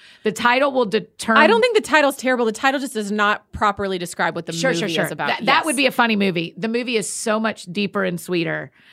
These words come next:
Speaker 1: than that. And then, um, A God Wink Christmas, the original, because, oof, we're not gonna go there yet, but the second one.
Speaker 2: I haven't seen the second one this year. I have really not. So Hallmark, for those who don't watch, there are now two networks that are airing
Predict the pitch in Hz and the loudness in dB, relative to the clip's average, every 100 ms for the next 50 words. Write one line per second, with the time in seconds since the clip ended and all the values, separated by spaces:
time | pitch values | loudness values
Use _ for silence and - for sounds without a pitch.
0 | _ - 196 170 160 165 208 _ - - | _ -4 -2 0 0 0 -2 _ -20 -14
1 | - 208 202 190 202 196 190 185 - 185 | -2 0 0 0 0 0 -2 -4 -4 -2
2 | 185 196 180 180 180 196 185 196 180 156 | -2 -4 -2 -4 -4 -10 -6 -6 -6 -10
3 | 180 170 196 185 180 175 180 165 160 139 | -4 -4 -2 -2 0 0 0 -2 -8 -8
4 | 156 - 151 127 - - - 139 123 160 | -10 -8 -8 -10 -16 -20 -14 -14 -14 -10
5 | 170 180 180 170 165 160 147 147 147 151 | -6 -4 -4 -6 -6 -6 -6 -8 -10 -12
6 | 151 156 - - 202 165 220 135 202 247 | -14 -14 -10 -8 -8 -10 -12 -6 -4 -4
7 | 220 208 208 196 190 175 170 165 160 156 | -4 -4 -4 -6 -6 -10 -10 -10 -12 -12
8 | - 147 156 _ _ 233 277 349 392 214 | -14 -14 -14 _ _ 0 2 2 0 -2
9 | 214 233 247 254 247 233 208 196 - 202 | -4 0 0 2 2 2 4 4 2 0
10 | 254 247 240 - - _ - 277 311 339 | 0 2 0 -4 -20 _ -4 0 2 2
11 | 349 - 262 247 247 247 269 233 233 180 | 0 -2 0 2 2 0 -2 0 0 0
12 | 165 175 - 202 202 202 196 - - 285 | 0 0 -2 0 0 0 -2 -6 -4 0
13 | 247 190 170 170 - 185 185 - 180 185 | 0 0 -2 -6 -8 -6 -4 -4 -4 -4
14 | 185 190 | -6 -8